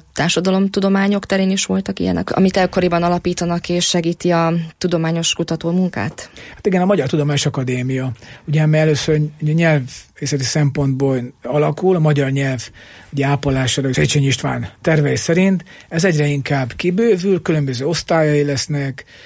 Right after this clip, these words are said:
Speaker 2: különböző kutatási területei vannak, am-, a-, amelyek, ugye, a legkiválóbb egyetemi tanárokat egyesítik,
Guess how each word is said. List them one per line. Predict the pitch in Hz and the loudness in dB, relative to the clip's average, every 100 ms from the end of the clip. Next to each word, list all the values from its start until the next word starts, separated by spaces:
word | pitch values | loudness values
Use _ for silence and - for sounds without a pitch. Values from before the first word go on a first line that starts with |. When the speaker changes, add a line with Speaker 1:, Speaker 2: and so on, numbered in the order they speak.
| - | -18
Speaker 2:
különböző | - 165 156 147 143 135 139 | -2 0 2 2 0 0 -2
kutatási | 127 151 143 127 139 | -2 -6 -4 -4 -4
területei | 170 170 156 156 | 0 0 2 0
vannak, | 139 147 147 131 | 0 -2 -2 -2
am-, | 151 147 | -4 -2
a-, | 156 | -4
amelyek, | 151 160 156 156 147 160 | -2 0 0 0 0 -2
ugye, | 147 151 151 143 - - - - - | 0 2 2 -2 -6 -20 -20 -20 -16
a | - 156 | -2 0
legkiválóbb | 156 - 143 135 127 131 | 0 0 0 0 -2 0
egyetemi | 139 127 123 117 | 0 0 -4 -2
tanárokat | 170 165 147 135 139 127 - - - | 2 4 2 0 -2 -6 -8 -20 -4
egyesítik, | 151 151 - 143 147 135 - | 0 2 2 0 -2 -4 -6